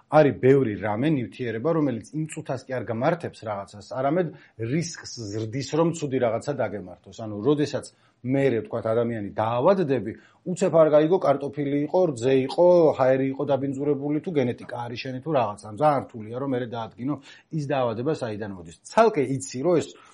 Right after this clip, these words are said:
რა-, რაღაცეები შეიძლება იყოს, რაც ერთი კვირის მერე დაგემართება და ეგეც რთული დასადგენია, საიდან მოვიდა. მაგრამ,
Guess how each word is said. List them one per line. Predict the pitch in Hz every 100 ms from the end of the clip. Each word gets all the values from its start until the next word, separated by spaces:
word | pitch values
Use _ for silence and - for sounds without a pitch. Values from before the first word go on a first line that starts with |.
| - _ _ _
რა-, | 117 113 110 107 113 110 92 98 104 104 110 113 113
რაღაცეები | 131 143 160 147 117
შეიძლება | 135 131 110
იყოს, | 113 -
რაც | 104
ერთი | 110 -
კვირის | 139 139
მერე | 139 135
დაგემართება | 131 131 131 131 120
და | 104 90 113 107 107 - -
ეგეც | - 139 143 -
რთული | - 139 131
დასადგენია, | 135 143 123 135 143 156
საიდან | 151 156 160
მოვიდა. | 165 160 175 214 208 - _ _ _ 135
მაგრამ, | 139 123 123